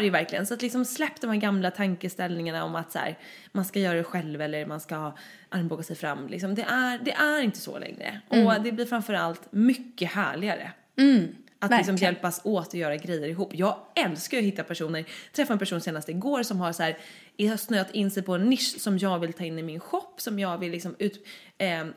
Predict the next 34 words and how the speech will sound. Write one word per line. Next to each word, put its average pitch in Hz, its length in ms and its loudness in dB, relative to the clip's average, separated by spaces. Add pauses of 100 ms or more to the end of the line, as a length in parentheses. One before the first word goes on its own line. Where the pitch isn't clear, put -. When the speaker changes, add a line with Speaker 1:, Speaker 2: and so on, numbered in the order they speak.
Speaker 1:
utöka. 170 640 0
Men 196 140 0
jag 240 140 0
känner 208 140 0
så 180 100 -6
här, 156 120 -4
jag 262 160 -2
kommer 254 180 -2 (180)
aldrig 220 420 0
hinna 180 200 0
nörda 165 300 0
ner 220 220 2
mig 165 160 -4
lika 170 240 0
mycket 165 220 -8
som 165 80 -10
den 160 60 -6
här 156 80 -6
personen 240 320 0
har 151 60 -2
gjort. - 220 -6 (440)
Kan 277 160 0
jag 240 120 0
ta 285 80 0
in 302 320 0
henne 165 180 -6
på - 80 -12
något - 160 -12
sätt? - 260 -16 (140)
Speaker 2:
Mm. 247 240 8 (260)
Speaker 1:
Än 233 200 4
att 214 140 2
så 208 80 -2
här, 165 100 0